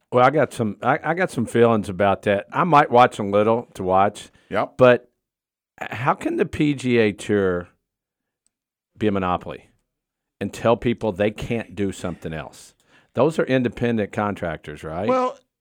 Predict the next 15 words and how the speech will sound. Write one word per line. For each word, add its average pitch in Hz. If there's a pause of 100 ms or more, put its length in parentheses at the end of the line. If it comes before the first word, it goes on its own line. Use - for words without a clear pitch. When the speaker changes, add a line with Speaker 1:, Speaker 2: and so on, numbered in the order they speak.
(560)
Speaker 2:
yeah, 196
but 196
if 196
you 233
go, 202
Speaker 1:
I 160
know 147
Speaker 2:
uh, 113
Speaker 1:
what 117
Speaker 2:
if, 156
Speaker 1:
you 127
Speaker 2:
if 165
you 226
change 185
jobs, 82